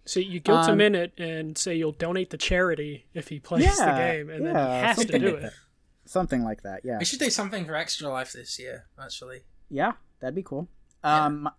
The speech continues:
Speaker 2: Michael, uh, so this is the part of the show where we say goodbye and you plug your stuff and you let people know where they can find you on the internet. So take it away.
Speaker 1: Yeah, you can find me at,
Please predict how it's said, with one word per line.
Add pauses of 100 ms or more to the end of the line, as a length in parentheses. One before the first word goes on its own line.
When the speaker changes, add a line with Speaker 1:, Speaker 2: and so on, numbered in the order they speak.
(100)
Speaker 2:
Michael, (260)
uh,
so
this
is
the
part
of
the
show
where (220)
we
say
goodbye
and
you
plug
your
stuff
and (320)
you
let (180)
people
know
where
they
can
find
you
on
the
internet.
So
take
it
away. (300)
Speaker 1:
Yeah,
you
can
find
me
at,